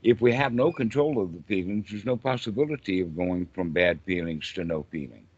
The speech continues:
We have to learn to control the feelings by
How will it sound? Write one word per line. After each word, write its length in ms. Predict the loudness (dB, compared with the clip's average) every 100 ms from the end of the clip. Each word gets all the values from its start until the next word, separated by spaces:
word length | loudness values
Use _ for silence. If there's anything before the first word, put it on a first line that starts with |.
| _ _ _
We 100 | 0
have 200 | 2 0
to 60 | -4
learn 240 | -2 0 -2
to 60 |
control 540 | -4 -8 -4 -2 -2 -2
the 80 | -4
feelings 480 | -2 -2 -2 -4 -2
by 260 | 0 0